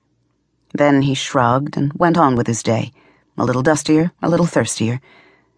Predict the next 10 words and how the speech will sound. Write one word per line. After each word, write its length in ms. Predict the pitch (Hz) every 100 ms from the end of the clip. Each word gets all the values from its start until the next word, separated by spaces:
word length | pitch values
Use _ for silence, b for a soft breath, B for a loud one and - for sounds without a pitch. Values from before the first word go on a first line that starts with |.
| b
but 140 | - 156
convinced 600 | 196 196 294 156 - -
that 160 | 165
an 80 | 165
explanation 760 | 180 - - 160 160 147 135 127
would 140 | 123
eventually 560 | 123 127 113 - 107 107
be 140 | 120
made 240 | 120 123 127
manifest. 580 | 151 104 - - -